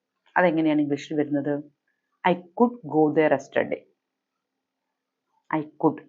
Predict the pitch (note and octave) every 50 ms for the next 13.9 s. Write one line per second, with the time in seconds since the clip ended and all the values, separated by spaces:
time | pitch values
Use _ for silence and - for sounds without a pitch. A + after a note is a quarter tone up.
0 | _ - F3+ D#3+ D#3 F#3+ G3 G3 F3 C#3+ - - - F#3 G#3+ A3 - _ _ _
1 | _ _ _ - - B3+ A#3 A3+ C#4+ - E3 D#3 D3+ D3+ C#3 B2+ - - F3 F3+
2 | - - D#3 D3 D3 E3 E3 - - - C#3+ C#3 C#3 C#3 D3 D3+ C#3 - - C#3+
3 | C3+ B2+ A#2 A2+ - - - - - - - - - _ _ _ _ _ _ _
4 | _ _ _ _ _ _ _ _ _ - E3+ E3 E3 - E3+ C#3+ - - - B2
5 | B2 A#2+ A#2+ C3 F#3 B3 - - - - _ _ - F#3 - - - - - -
6 | - _ _ _ _ - G#3 G#3+ G3 F#3 E3 D#3 D3 - G3+ F3 F3 D3+ D3+ C#3+
7 | C#3+ D3 C#3+ C#3+ C#3+ - - _ _ _ - F#3+ G3 G3 F#3+ - - D3+ D3+ D#3
8 | D#3+ D3+ C#3+ D3+ D3+ D3+ - D3 C3+ C#3+ D#3+ F3 - - C#3+ C3+ C#3+ C#3 D3 D#3+
9 | D#3 C3+ B2+ B2 - - - - _ _ _ _ _ _ _ _ _ _ _ _
10 | _ _ _ _ _ _ _ - G#3 G3+ A3 B3+ - - - - _ - C4 A3+
11 | G#3+ C4+ B3+ C4 C4+ A3+ F#3+ F#3 B3+ C#4 A#3+ A3+ A3+ A#3 A3+ A3+ - - F#3 E3
12 | D3+ D#3+ D3+ C#3+ C#3 C3 C3 - - _ _ _ _ _ - G3+ G#3+ G#3+ - -
13 | - - - A3 G3+ F#3+ B3 C4 E4+ F4 - - - - E3+ D#3+ C#3+ F3+